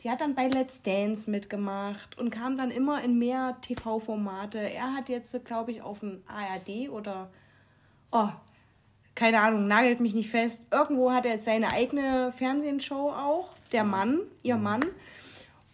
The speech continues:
Speaker 1: Und die haben sich auseinandergelebt einfach jetzt.
Speaker 2: Na gut, ja.
Speaker 1: Ähm,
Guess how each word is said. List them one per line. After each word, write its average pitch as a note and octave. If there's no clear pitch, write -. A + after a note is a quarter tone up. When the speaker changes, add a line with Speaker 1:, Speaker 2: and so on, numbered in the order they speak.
Speaker 1:
Und B3
die A#3
haben B3
sich C#4
auseinandergelebt C#4
einfach F#3
jetzt. E3+
Speaker 2:
Na G#2+
gut, F#2+
ja. -
Speaker 1:
Ähm, E3+